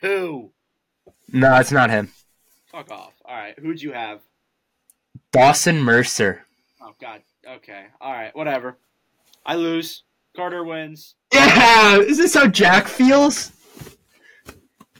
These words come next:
Speaker 2: God.
Speaker 1: Must be.
Speaker 2: This, this won't be, this, wow, this is gonna be how it feels to be happy for the rest of the podcast.
Speaker 1: All right, yeah. Uh, trending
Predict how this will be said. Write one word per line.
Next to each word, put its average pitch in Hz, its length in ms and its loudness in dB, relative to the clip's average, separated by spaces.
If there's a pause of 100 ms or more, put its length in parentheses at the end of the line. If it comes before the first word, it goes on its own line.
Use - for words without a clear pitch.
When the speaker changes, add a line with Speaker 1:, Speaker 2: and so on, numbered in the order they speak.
(140)
Speaker 2:
God. 143 500 0 (680)
Speaker 1:
Must 147 240 -16
be. 117 220 -20 (680)
Speaker 2:
This, - 180 -2
this 202 220 0
won't 240 160 2
be, 214 160 0
this, - 320 -8 (200)
wow, 156 300 -2
this 143 160 -6
is 220 100 -6
gonna 226 160 2
be 196 140 2
how 175 160 0
it 156 100 -4
feels 156 260 -2
to - 60 -14
be 123 80 -4
happy 131 400 -2
for 113 140 -6
the 104 80 -4
rest 98 220 -8
of 98 40 -12
the 92 60 -12
podcast. 92 640 -10 (400)
Speaker 1:
All 101 200 -20
right, 85 320 -20
yeah. 101 240 -16 (720)
Uh, 208 180 -10
trending 247 800 -2